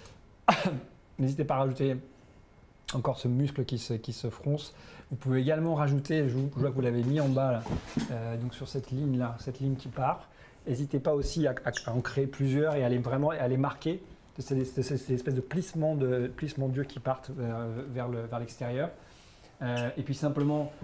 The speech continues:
une petite remarque, n'hésitez pas non plus à,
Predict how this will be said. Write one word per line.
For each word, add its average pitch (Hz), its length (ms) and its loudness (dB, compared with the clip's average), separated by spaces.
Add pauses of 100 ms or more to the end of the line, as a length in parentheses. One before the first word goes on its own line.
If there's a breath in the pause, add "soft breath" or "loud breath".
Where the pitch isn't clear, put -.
(140)
une 131 100 -2
petite 135 180 -2
remarque, 143 440 0 (300 loud breath)
n'hésitez 135 320 0
pas 151 200 2
non 135 120 2
plus 151 320 -2
à, 123 240 2